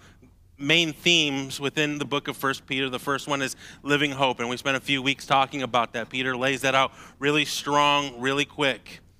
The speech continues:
Um, and then the second great theme is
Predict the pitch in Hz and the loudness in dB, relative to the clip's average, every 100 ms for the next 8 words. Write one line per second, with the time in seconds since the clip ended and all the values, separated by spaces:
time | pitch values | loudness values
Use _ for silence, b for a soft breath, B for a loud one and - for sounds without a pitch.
0 | b b _ 127 127 127 131 139 151 165 | b b _ 2 4 2 -2 2 2 2
1 | 170 b b _ 139 - 220 262 190 160 | -2 b b _ -4 2 2 0 0 0
2 | 139 - 139 143 139 139 131 _ _ _ | 0 -6 0 2 2 -2 -10 _ _ _
3 | _ - _ _ _ _ 151 139 | _ -20 _ _ _ _ -4 -4